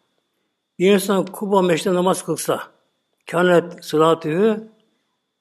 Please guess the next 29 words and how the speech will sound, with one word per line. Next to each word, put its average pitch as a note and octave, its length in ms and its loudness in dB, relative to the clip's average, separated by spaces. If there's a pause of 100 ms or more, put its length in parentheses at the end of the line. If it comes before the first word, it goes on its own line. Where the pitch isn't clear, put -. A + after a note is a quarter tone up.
(380)
kömretin E3 720 2 (1300)
bir G3 340 4
ömre F3+ 400 2
sevabına F3 580 0
bedel. D#3 360 4 (460)
Bak. - 240 -20 (1600)
Hatta D3 600 -8 (540)
diğer F3 180 2
hadisler D#3 420 -2
daha D#3 160 2
geliyor. D3 420 -2 (240)
Çok A#3+ 180 -10
hadis D#3+ 200 -6
var C3+ 140 -2
tabi G3 220 0
de. C#3+ 300 -2 (160)
Ben D3+ 140 -8
birini E3+ 140 -4
aldım A#2+ 240 -6
buradan. G3 380 -8 (840)
Bir G#3 160 2
insan G3 440 -2
sabah E3+ 500 -2
namazını F#3+ 600 2
Medine E3+ 380 0
Mescidi'nde F3 400 -4
kılsa, D#3 480 -2
cemaat D3+ 460 2
ile B2+ 220 -4